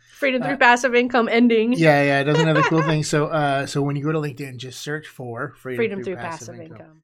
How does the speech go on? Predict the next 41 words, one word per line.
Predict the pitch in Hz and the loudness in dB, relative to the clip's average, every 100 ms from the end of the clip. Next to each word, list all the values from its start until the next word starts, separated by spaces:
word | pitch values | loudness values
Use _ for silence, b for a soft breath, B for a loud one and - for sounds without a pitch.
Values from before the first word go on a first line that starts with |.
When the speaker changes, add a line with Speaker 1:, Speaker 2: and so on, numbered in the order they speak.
| _ | _
Speaker 1:
That's | _ - | _ -12
right. | 143 135 123 | -8 -8 -8
Speaker 2:
Um, | 123 123 - | -12 -16 -14
and, | 139 139 135 | -12 -10 -10
uh, | 147 | -8
this | 147 147 | -6 -2
gives | 165 160 | 0 2
you | 156 | 0
the | 147 139 | -2 -4
opportunity | 131 123 151 170 123 | -6 -10 -10 -10 -14
to | - 139 131 | -16 -14 -14
get | 123 131 | -14 -12
in | 165 | -10
there. | 139 | -10
I | 123 | -12
mean, | 123 | -14
th-, | 123 127 | -14 -14
these | 131 127 | -16 -16
groups | 113 151 - | -12 -12 -12
are | |
brand | 120 127 127 | -12 -12 -10
new. | 143 123 - b | -10 -10 -14 b
Speaker 1:
Yes. | 214 - | -8 -6
Speaker 2:
Uh, | 151 139 127 | -6 -4 -6
so | - 135 | -10 -10
it | 127 | -10
gets, | 143 147 131 - | -14 -14 -20 -18
gives | 143 160 156 | -10 -8 -6
you | 143 | -6
the | 139 | -6
opportunity | 135 - 139 131 131 | -10 -14 -14 -14 -16
to | - 131 | -14 -12
get | 135 135 | -8 -8
in | 135 | -6
there | 135 131 | -4 -4
and | 127 | -4
listen | 131 147 139 123 | -6 -6 -8 -10
to | 143 135 135 | -10 -10 -10
private | 127 156 156 | -6 -6 -6
conversations. | 156 139 147 151 107 _ _ | -8 -8 -12 -14 -20 _ _
Speaker 1:
Yeah. | 302 | -8